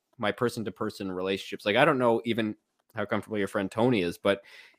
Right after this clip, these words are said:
if he wanted to come onto a podcast, 'cause if he, if he's, you know, if he does agree with the, the steps that have been taken and the way that everything's gone, like, it's people like that. It's,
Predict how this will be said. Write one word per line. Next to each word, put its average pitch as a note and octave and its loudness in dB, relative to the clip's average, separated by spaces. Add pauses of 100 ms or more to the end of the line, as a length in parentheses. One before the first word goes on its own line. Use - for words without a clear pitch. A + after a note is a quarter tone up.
(180)
if A2 0
he C#3+ 10
wanted C#3 10
to G#2+ 0
come G#2 2
onto G2+ 2
a G2+ 2
podcast, G2+ 2
'cause G#2 -2
if G#2 0
he, C3+ 0
if A#2 -4
he's, C#3 -2 (120)
you D3 0
know, A#2+ 4
if B2 0
he C#3+ 2
does C#3 6
agree B2 2
with A2+ 0
the, G2 2
the F2+ -4
steps - -2
that F#2+ -6
have F#2 0
been F#2 -4
taken F#2 -2
and F#2 -4
the G2 -4
way F#2 4
that F2+ 4
everything's F2 -2
gone, F2 -2
like, F#2 -2 (280)
it's C3+ 2
people F3+ 2
like C#3 2
that. A#2+ 6
It's, G2+ 0